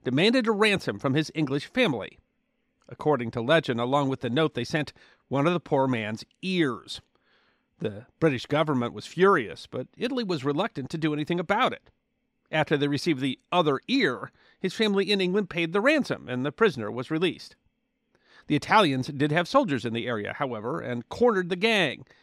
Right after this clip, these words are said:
killing numerous leaders and eventually forcing Esposito to turn himself in. This may have been the end of the story, except that as Esposito was on his way to trial, he escaped.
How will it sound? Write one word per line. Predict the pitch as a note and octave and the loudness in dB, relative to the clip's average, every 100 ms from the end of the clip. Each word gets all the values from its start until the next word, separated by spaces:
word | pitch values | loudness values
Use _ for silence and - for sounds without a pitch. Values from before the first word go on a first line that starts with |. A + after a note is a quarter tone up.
| _ - | _ -4
killing | D#3 C#3 B2+ | 0 2 2
numerous | C#3 F#3+ - | 2 2 0
leaders | B3 D#3 G2 A2 | -2 -2 -6 -8
and | B2+ | -6
eventually | C3 E3 | -4 -4
forcing | D#3 C#3+ E3+ C#3+ | -4 -2 -2 -4
Esposito | C3 E3+ D#3+ G#3+ A2 G#2 - _ _ | -4 -4 -2 0 -2 -6 -12 _ _
to | - | -6
turn | E3+ | 0
himself | G3 G3 F#3 - | 0 2 0 0
in. | D3 G2 - _ _ _ _ _ _ _ _ _ - - - | -2 -2 -14 _ _ _ _ _ _ _ _ _ -20 -8 0
This | D#4+ C#4+ | 2 4
may | D4 | 4
have | C4 | 4
been | G3+ A3 | 4 4
the | G3 F#3+ | 2 0
end | F3+ E3+ | 0 0
of | E3+ | 0
the | F3+ | -2
story, | F3+ - D4 C#4+ C3+ G#2 | -2 2 6 6 6 0
except | A2+ B2+ - D3+ | -10 -8 -6 -4
that | D3+ D3 | -2 -2
as | - | -2
Esposito | G3 A3 - D3 A3 G3+ D3+ | -2 -2 -4 -4 -2 0 0
was | D3 C#3+ | 0 0
on | D#3 | -2
his | D3+ D3 | -2 -2
way | D3 B2 | -2 -2
to | A#2 | -8
trial, | - - C4 D4 G2+ F2+ - _ _ _ | -6 0 4 4 4 -2 -10 _ _ _
he | - A3 | -8 -4
escaped. | C#4+ - A#3+ C3+ - | -4 2 4 4 -2